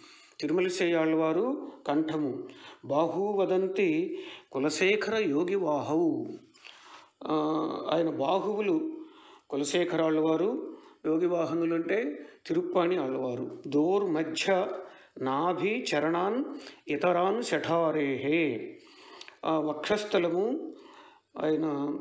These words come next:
తొండరడిప్పడి ఆళ్వారు, నాభి తిరుమంగయ్య ఆళ్వారు, చరణాన్ అంటే ఆ బహువచనము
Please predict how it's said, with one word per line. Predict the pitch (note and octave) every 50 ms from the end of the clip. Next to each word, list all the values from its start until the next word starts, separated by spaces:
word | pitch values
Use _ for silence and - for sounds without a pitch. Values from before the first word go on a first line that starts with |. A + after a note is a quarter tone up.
| -
తొండరడిప్పడి | - D3 E3 F3+ F#3+ F#3+ F#3 F#3+ F#3 - - F3 E3 D#3+
ఆళ్వారు, | D3 D3+ D3+ D3+ D3 D3 C#3+ C#3+ D#3+ F3+ G#3 - - - - - - - -
నాభి | - B2 B2+ E3 F#3 F#3 - F#3 F3+ - D#3 D#3+ D#3+ - - - - - -
తిరుమంగయ్య | - D3+ E3 F#3 F#3 F#3 F#3+ F#3 F3+ E3+
ఆళ్వారు, | D#3 D#3 D3+ D3 D3 D3 C#3+ C#3 C#3 D#3 F#3 A3 B3 C4 - - - - - - - -
చరణాన్ | - - - - - D3 D3+ D#3+ D#3+ E3 F3 F#3+ G3 G3+ G#3 F#3+ D3+ - - - - - - - - - - _ _ - _ _ _ - _ _ -
అంటే | D#3+ D3 F3 F#3+ E3+ D#3 D#3+ F#3+ G3+ - - - - - - - - _ -
ఆ | - -
బహువచనము | B2+ B2 D3 D3 C3 F3 G3 F#3 F#3+ G3+ F#3+ F#3+ F#3